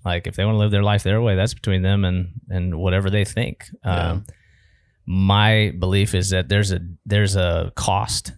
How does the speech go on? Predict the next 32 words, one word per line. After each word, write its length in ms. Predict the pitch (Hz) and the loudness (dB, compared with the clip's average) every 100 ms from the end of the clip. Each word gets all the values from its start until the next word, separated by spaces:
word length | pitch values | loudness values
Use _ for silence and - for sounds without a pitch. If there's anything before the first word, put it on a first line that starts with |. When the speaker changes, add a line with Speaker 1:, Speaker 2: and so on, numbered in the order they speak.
| - | -8
Speaker 1:
to 80 | 95 | -4
this 240 | 87 - | -2 -2
life. 420 | 92 104 - - _ | -2 -4 -6 -14 _
And, 400 | - 92 87 87 | 0 0 2 0
uh, 160 | 87 85 | 0 0
and 100 | 85 | -2
at 120 | 90 76 | -2 0
one 220 | 107 113 | 2 2
point 220 | 107 95 | 2 2
we 80 | 95 | 2
have 120 | 90 | 0
to 80 | - | -4
pay 260 | - 98 90 | -2 -2 -2
it. 160 | - - _ _ _ _ _ | -6 -14 _ _ _ _ _
And 100 | 87 | 0
we 140 | 92 98 | 2 4
either 140 | 92 | 4
pay 220 | - 98 98 | 2 2 2
it 120 | 90 | 2
by 460 | 92 90 87 85 - - - - | 2 2 2 0 -4 -14 -20 -12
a, 120 | 123 - _ _ _ - | -12 -12 _ _ _ -4
a 100 | 95 | 0
receipt 560 | 90 87 - 110 113 - | 0 0 0 2 0 0
of 160 | 95 | -2
purchase 400 | - 104 120 107 | 2 2 2 0
that 140 | 95 80 | -2 -2
Jesus 480 | 101 104 107 - - | 0 2 2 0 -2
gives 360 | 101 107 113 | 0 2 2
us 240 | 139 - 98 | 0 0 -2
and 120 | 92 | 0
we 80 | 98 | 0
receive. 600 | 90 - 113 170 196 | 0 0 -2 -2 -6